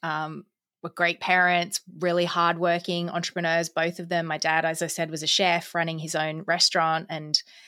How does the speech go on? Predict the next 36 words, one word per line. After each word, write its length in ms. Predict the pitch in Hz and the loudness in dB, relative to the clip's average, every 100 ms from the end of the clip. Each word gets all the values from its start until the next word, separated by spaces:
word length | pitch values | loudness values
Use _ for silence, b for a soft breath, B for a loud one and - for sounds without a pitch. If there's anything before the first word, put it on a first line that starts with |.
| B B - | B B -6
uh, 240 | 160 151 | -2 -2
my 180 | 151 156 | -2 -2
mum 560 | 165 165 160 160 160 165 _ _ _ - | 2 2 2 0 -4 -10 _ _ _ -4
taught 240 | 190 165 | 0 0
horse 300 | - 202 196 | 2 0 2
riding, 440 | 196 190 220 320 381 _ B B _ | 4 4 2 -2 -4 _ B B _
um, 640 | 175 165 160 160 156 170 175 _ - | -2 2 2 0 -2 -8 -10 _ -4
and, 760 | 165 160 160 160 160 160 160 - - | 0 2 2 0 -4 -6 0 2 2
and 280 | 165 165 156 | 0 -4 -4
was 120 | 165 | -4
constantly, 800 | - 190 175 - 160 170 165 165 | -2 -2 0 -2 0 0 0 -2
we 120 | 160 170 | -2 -2
lived 200 | 170 165 | -2 -2
on 140 | 156 | -2
a 260 | 156 160 - | -2 -4 -6
kind 160 | - 160 | -6 -6
of 60 | |
farm, 580 | - 214 208 202 - - | -2 0 4 4 2 -4
we 80 | 175 | -4
lived 180 | 175 160 | -4 -4
on 100 | 160 | -4
a 60 | |
small 360 | 160 - 240 240 | -4 -2 0 2
farm 340 | 240 226 214 | 2 4 4
and 100 | 180 | 2
then 120 | 170 165 | -2 -2
a 100 | 156 | -2
bigger 260 | 269 240 | 0 0
farm 380 | 214 226 214 214 | 2 2 4 2
with 220 | 196 202 | -2 -4
a 180 | 170 170 | -4 -4
restaurant 460 | 190 202 - 196 190 | -2 0 0 0 2
on 120 | 185 | 2
it. 180 | 185 175 - | 2 2 0
And, 440 | 175 170 170 - B B B B B _ 185 | 2 2 4 2 B B B B B _ -2
um, 560 | 175 175 170 175 170 | 0 0 0 -2 -6